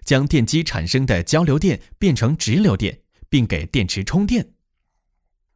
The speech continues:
在此过程中，整车管理器的作用是计算出反向制动的扭矩大小，并将信号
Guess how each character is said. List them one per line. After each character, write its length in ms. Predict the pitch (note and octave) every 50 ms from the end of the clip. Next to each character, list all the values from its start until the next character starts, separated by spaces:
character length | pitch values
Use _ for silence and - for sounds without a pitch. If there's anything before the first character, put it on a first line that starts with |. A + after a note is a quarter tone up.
| - _ _ _ _ _ _ _ _ _ _ _
在 220 | - - F#3+ F3 D#3+
此 180 | - - A2
过 140 | F#2+ D#3+ D#3
程 160 | - B2+ A#2+
中， 300 | A#2+ C#3+ D3 D3 - - _ _ _ _ _ _ _ _ _ - -
整 220 | - A#2+ G2+ G#2
车 180 | - - A3 G#3+
管 220 | - A#2+ B2 F#3
理 120 | F3+ A#2 F#2+
器 160 | - - C#3+
的 100 | A#2 A2
作 180 | - B2+ G#2
用 240 | F#2+ G2 D#2+ - - _ _ _ _ _ _
是 220 | - - C3 A2+ G#2
计 140 | - C3+
算 180 | A#2 - A2+ -
出 280 | - - C3 C#3 C3 - _ -
反 280 | - - G2 F#2 F2
向 240 | F2+ - G#3+ F#3+ E3+
制 160 | - G#3 F#3+
动 160 | E3 G3+ E3+
的 220 | A#2+ G2+ E2+ - - -
扭 220 | A2 F#2+ E2 F2+
矩 140 | - G3+ G3
大 140 | A3 G3+ E3
小， 280 | - - - - - _ _ _ _ _ _ -
并 160 | - C#3+ C3 A#2
将 160 | C3+ C3+ C3+
信 180 | - - A#2
号 260 | G#2+ - A2 - -